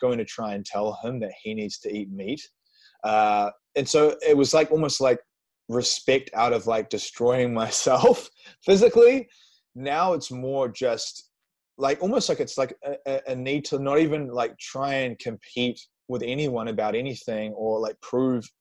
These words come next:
people wrong. Um, uh, even in, even in today's climate right now, with everything that's happening with covid nineteen at the time of this podcast, there's so many opinions about everything.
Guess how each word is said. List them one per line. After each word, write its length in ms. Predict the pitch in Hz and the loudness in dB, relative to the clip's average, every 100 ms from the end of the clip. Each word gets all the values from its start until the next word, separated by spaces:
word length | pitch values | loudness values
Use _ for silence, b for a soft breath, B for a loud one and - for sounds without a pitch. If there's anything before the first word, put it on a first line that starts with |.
| _ | _
people 360 | 135 135 117 | -6 -4 -6
wrong. 400 | 87 92 120 95 - _ b b b - | -6 -6 -6 -6 -12 _ b b b -6
Um, 380 | 113 117 117 104 b b _ _ | 0 0 0 -4 b b _ _
uh, 120 | 139 135 | -4 2
even 320 | 165 160 170 | 4 6 4
in, 140 | 151 - | 2 -2
even 400 | 143 147 143 156 | -2 2 2 2
in 80 | 139 | 0
today's 520 | 127 120 123 123 - | -2 2 4 2 -2
climate 520 | - - 120 123 123 | -8 -6 -2 -2 -2
right 240 | 117 113 110 | -2 -2 -4
now, 340 | 113 117 113 | -4 -2 -2
with 220 | 110 110 - | -4 -8 -10
everything 400 | 110 120 117 123 | -6 -4 -4 -6
that's 200 | 110 104 - | -8 -8 -8
happening 300 | 107 117 113 | -10 -8 -4
with 300 | 113 104 - b b b b _ | 0 0 -4 b b b b _
covid 340 | - 123 120 113 | 2 2 2 0
nineteen 640 | 113 107 104 - 120 117 | -2 -2 -6 -4 -4 -2
at 100 | 98 | -6
the 60 | |
time 300 | 95 113 113 | -8 -6 -4
of 120 | 107 95 | -6 -4
this 320 | 104 - _ - | -6 -8 _ -8
podcast, 640 | 117 - 107 95 110 - b b _ | -8 -6 -8 -8 -10 -14 b b _
there's 160 | 123 - | -6 -4
so 320 | - - 131 | -4 0 0
many 320 | 131 127 127 | 0 -4 -4
opinions 720 | 127 - 127 147 120 113 101 - - | -6 -8 -6 -4 -4 -6 -10 -14 -8
about 320 | 113 107 110 _ 135 | -4 -4 -6 _ 0
everything. 640 | 151 220 175 98 87 | 6 6 4 -2 -14